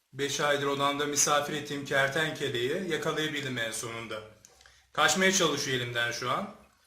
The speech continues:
Gözü. Gözünü görebiliyorsunuz kertenkelenin. Elimden kaçmaya çalışıyor. Beş aydır misafir ettim. Bir keresinde yılanı tuttum. Çenesinden, tabii. Ee, çenesinden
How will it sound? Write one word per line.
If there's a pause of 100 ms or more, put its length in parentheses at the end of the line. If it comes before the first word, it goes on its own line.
(1600)
Gözü. (400)
Gözünü
görebiliyorsunuz
kertenkelenin. (580)
Elimden
kaçmaya
çalışıyor.
Beş
aydır
misafir
ettim. (220)
Bir
keresinde
yılanı
tuttum. (1080)
Çenesinden,
tabii. (1040)
Ee,
çenesinden